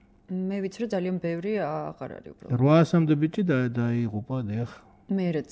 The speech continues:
Speaker 1: ანუ არა მარტო დაუშ-, ბრძოლის პერიოდში, რაღაცა ძალიან ბევრი, მ, ადამიანი გამოეცალა ამ რიგებს,
Speaker 2: ძ-,
Speaker 1: ან გააქვთ
Speaker 2: ძალიან
Speaker 1: ურთიერთობა?
Speaker 2: ბევრი ხალხი უბრალოდ ციხეებში ჩაყარეს და არ ვიცი, შეიძლება კიდე, იცით რა არის, მე ყველასთან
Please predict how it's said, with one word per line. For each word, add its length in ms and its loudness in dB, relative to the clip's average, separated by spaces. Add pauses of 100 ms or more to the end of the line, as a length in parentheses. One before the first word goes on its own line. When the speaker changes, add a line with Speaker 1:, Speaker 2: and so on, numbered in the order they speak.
(120)
Speaker 1:
ანუ 240 -6
არა 160 -4
მარტო 300 -6
დაუშ-, 320 -10
ბრძოლის 420 -6
პერიოდში, 400 -6
რაღაცა 240 -6
ძალიან 240 -4
ბევრი, 420 -2
მ, 720 -8
ადამიანი 440 -6
გამოეცალა 600 -4
ამ 160 -2
რიგებს, 320 -4
Speaker 2:
ძ-, 80 -2
Speaker 1:
ან 80 -4 (260)
გააქვთ 340 2
Speaker 2:
ძალიან 320 8
Speaker 1:
ურთიერთობა? 100 6
Speaker 2:
ბევრი 260 10
ხალხი 520 4
უბრალოდ 560 2
ციხეებში 440 0
ჩაყარეს 480 -2
და 80 -4
არ 140 0
ვიცი, 180 -8
შეიძლება 280 -2
კიდე, 240 -8 (180)
იცით 320 0
რა 160 8
არის, 200 2
მე 140 0
ყველასთან 680 4